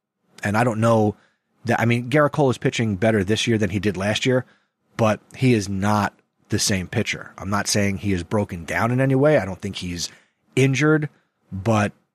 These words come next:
I, it's, I'm not impressed with Gerrit Cole this season. And, you know, come playoff time,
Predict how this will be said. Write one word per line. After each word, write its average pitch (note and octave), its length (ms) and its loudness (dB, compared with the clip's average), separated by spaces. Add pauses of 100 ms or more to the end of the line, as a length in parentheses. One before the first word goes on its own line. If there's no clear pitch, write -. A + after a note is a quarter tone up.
(500)
I, - 380 -12 (260)
it's, - 380 -6 (460)
I'm A2 160 0
not A2+ 180 2
impressed A2+ 640 0 (180)
with G2 240 -4
Gerrit G#2 300 0
Cole A2 460 0 (500)
this G#2 240 0
season. G2+ 440 -2 (720)
And, G2 460 -2 (720)
you A2+ 160 0
know, G2+ 320 -2 (240)
come B2+ 200 2
playoff B2 380 2
time, G2+ 400 -2